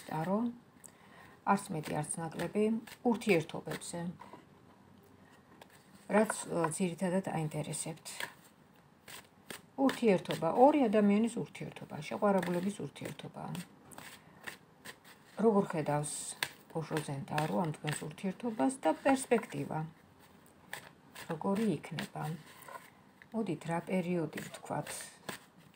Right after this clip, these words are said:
აა, მოდით, ერთი თვე, ერთი თვის პერიოდი. ერთი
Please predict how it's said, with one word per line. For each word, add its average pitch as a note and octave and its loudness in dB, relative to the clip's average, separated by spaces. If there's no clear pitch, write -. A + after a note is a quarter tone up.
აა, D3+ -2
მოდით, G3 -10
ერთი G#3 2
თვე, - -4
ერთი F#3 0
თვის A#3 -4
პერიოდი. D#3 -4
ერთი A3 2